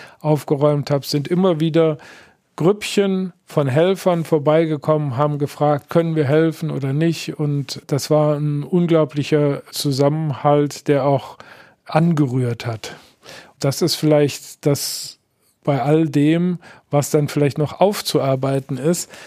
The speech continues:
an welcher Stelle es besser mit der Alarmierung hätte klappen müssen oder können, ist das so der bleibender Eindruck,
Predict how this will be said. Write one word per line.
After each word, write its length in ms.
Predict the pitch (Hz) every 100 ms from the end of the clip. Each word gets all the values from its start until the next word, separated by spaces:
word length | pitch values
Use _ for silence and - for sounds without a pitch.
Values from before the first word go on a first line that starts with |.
| - -
an 180 | 143
welcher 280 | 143 147 160
Stelle 400 | 147 - 147 143
es 220 | 131 143 -
besser 400 | 151 147 156 143
mit 240 | 143 135
der 160 | 139 131
Alarmierung 600 | 143 139 147 151 147 143
hätte 360 | 123 139 143
klappen 500 | 131 - 139 - 147
müssen 560 | 147 156 - 156 151 147
oder 460 | 147 156 143 135 131
können, 500 | - 147 151 151 147 - - - _ -
ist 300 | 139 - -
das 840 | 135 - - - - - - -
so 560 | 147 143 143 139 123 - -
der 440 | 143 135 131 107 - _
bleibender 460 | - 139 147 143 131
Eindruck, 500 | 135 139 139 143 139